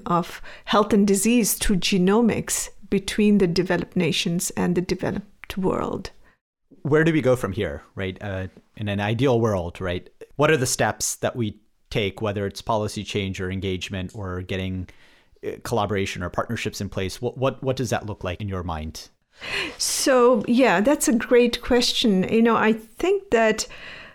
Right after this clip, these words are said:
Speaker 1: um, obviously, you know, we don't stop innovating in fear of inadvertent i-, inequalities to healthcare access that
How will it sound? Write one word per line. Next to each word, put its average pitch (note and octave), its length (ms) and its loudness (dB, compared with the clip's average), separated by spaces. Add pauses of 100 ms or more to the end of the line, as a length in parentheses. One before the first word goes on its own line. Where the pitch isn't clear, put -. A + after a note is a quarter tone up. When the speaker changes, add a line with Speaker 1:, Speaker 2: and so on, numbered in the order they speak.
(100)
Speaker 1:
um, G#3 480 4 (1300)
obviously, C4+ 500 4
you A#3 180 4
know, A#3 80 6
we A3 160 4
don't B3+ 240 4
stop A3+ 520 2 (100)
innovating A#3+ 920 2
in G#3+ 160 4
fear G#3+ 720 4
of F#3+ 280 -2
inadvertent A3 760 4
i-, G#3 200 0
inequalities F#3+ 840 2
to G#3 100 2
healthcare F3+ 840 -2
access F#3 440 -2
that F3+ 200 -2